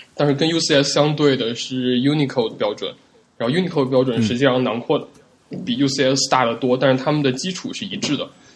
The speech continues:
Speaker 1: 所以
Speaker 2: 嗯。
Speaker 1: W G R和U T C两个组织，他们的工作就是双方都各自开会，但是双方都互通有无，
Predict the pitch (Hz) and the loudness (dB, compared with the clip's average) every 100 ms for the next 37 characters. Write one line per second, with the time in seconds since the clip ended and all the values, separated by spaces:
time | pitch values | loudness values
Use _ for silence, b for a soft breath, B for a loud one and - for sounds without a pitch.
0 | B B - - 156 147 127 120 101 90 | B B -4 2 4 4 4 2 0 2
1 | 147 185 185 175 139 127 147 180 - 160 | 2 2 4 6 6 4 -2 -2 -4 -2
2 | 180 160 110 131 131 110 107 123 127 - | 0 0 -2 -4 -4 -6 -2 -4 -4 -6
3 | 165 151 139 180 180 165 135 135 131 - | -2 0 0 0 2 2 4 2 0 0
4 | 127 123 - B B - 202 208 214 208 | 0 0 -4 B B 0 2 4 4 4
5 | 185 147 - 151 - 151 160 - 147 143 | 4 0 0 -2 -2 -2 -2 0 -2 0
6 | 131 131 139 147 139 143 143 143 143 - | 0 2 0 2 2 2 0 -2 -6 -2
7 | 139 123 110 110 113 117 123 | 2 2 -2 -10 -12 -2 0